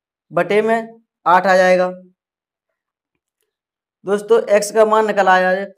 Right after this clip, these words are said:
अब इसको हम काट भी सकते हैं दोस्तों, दो से काटेंगे, दो चौक आठ, दो पंचे दस। दोस्तों हमारा एक्स का मान पाँच बटे चार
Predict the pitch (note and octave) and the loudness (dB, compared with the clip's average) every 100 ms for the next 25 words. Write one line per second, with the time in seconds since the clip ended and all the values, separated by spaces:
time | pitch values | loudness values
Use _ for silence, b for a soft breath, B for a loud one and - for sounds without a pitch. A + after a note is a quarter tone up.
0 | _ _ - F#3+ G#3+ G#3+ A#3 A3 G#3 G3+ | _ _ -4 0 0 2 0 0 2 2
1 | G#3+ G#3+ G3+ G3+ G3+ F#3+ F#3+ A#3 C4+ - | 0 -4 -4 -2 -4 -4 -6 -6 -6 -8
2 | - - _ _ D#3+ G3+ G#3+ A3 G3+ G3+ | -20 -20 _ _ -2 0 2 4 4 4
3 | G#3 A3 G#3+ G#3+ G#3 G#3+ G#3 B3+ D4 - | 4 4 4 0 2 0 2 -2 -4 -6
4 | - - _ E3 F3 G3 G#3 A3 - _ | -20 -20 _ 2 4 4 2 -10 -18 _
5 | _ _ _ E3 G3+ G#3 G3+ G3 B3 D4 | _ _ _ -6 -4 0 0 0 -2 -2
6 | - - _ _ _ _ D#3+ E3 E3+ - | -8 -20 _ _ _ _ -10 -4 -4 -6
7 | - - _ - G3 A3 A3+ G3+ A3 F#3+ | -20 -20 _ -6 -2 0 0 2 2 2
8 | G3+ G#3 A3 G3+ G3 A3 A3 G3+ G3+ A3 | 0 -2 -2 0 0 -4 -6 -4 -2 -2
9 | G#3+ G3 G3+ B3 - - - _ _ _ | -4 -4 0 -2 -2 -12 -20 _ _ _
10 | _ _ _ _ _ - F#3 G#3+ D#4 | _ _ _ _ _ -2 4 4 2